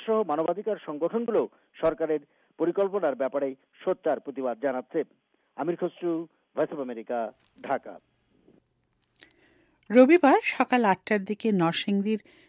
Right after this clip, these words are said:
Speaker 2: বেলাব উপজেলায় নারায়ণপুর ইউনিয়নের দড়িকান্দি এলাকায় ঢাকা সিলেট মহাসড়কে বাসের সাথে মাইক্রোবাসের সংঘর্ষে প্রথমে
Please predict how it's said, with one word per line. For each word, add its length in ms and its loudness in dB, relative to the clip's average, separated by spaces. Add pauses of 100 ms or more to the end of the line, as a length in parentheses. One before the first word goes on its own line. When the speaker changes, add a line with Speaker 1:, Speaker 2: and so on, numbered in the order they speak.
(140)
Speaker 2:
বেলাব 320 8
উপজেলায় 720 2 (100)
নারায়ণপুর 840 2
ইউনিয়নের 580 -2 (560)
দড়িকান্দি 800 4
এলাকায় 420 0
ঢাকা 440 -4
সিলেট 440 -4
মহাসড়কে 680 -4
বাসের 420 -4
সাথে 380 -4
মাইক্রোবাসের 680 -4 (380)
সংঘর্ষে 640 2 (480)
প্রথমে 480 6